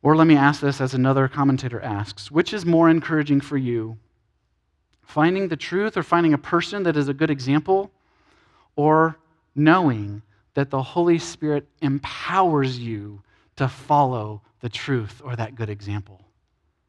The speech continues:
Which one are we resting in?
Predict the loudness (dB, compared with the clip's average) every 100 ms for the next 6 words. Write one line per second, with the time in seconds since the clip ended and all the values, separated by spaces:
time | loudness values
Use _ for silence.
0 | _ _ _ _ _ _ _ _ _ _
1 | _ _ _ _ -18 -16 -14 -14 -10 -8
2 | -4 -6 -6 -8 -10 -10 -12 -18